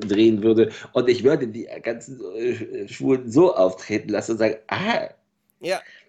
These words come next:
Speaker 1: mein Püschi brennt, warst du das?",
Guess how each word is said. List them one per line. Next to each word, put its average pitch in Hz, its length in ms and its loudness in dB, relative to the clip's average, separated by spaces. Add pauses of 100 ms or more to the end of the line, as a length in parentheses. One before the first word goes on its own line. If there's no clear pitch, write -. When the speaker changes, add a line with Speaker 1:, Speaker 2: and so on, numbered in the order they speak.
(800)
Speaker 1:
mein 131 280 0
Püschi 180 360 2
brennt, 98 580 -4
warst 107 260 -2
du 120 120 0
das?", - 380 -6